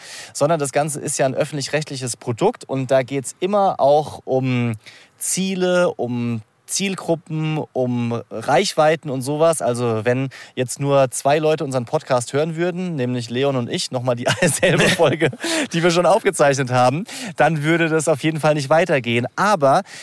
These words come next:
Speaker 1: weil ihr so gerne zuhört, weil ihr den Podcast teilt und bewertet und einfach wir mittlerweile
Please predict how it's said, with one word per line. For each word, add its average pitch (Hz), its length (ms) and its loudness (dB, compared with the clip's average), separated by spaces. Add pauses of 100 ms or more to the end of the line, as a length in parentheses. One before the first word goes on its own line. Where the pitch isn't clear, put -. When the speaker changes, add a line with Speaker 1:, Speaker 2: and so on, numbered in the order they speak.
(160)
Speaker 1:
weil 160 380 2 (800)
ihr 208 200 2
so 202 100 0
gerne 190 280 2
zuhört, 160 580 0
weil 156 160 2
ihr 180 120 0
den 175 180 -4
Podcast 170 580 0 (320)
teilt 185 420 2
und 185 140 -2
bewertet 170 680 2
und 156 160 -2
einfach 165 440 0
wir 165 140 0
mittlerweile 160 720 2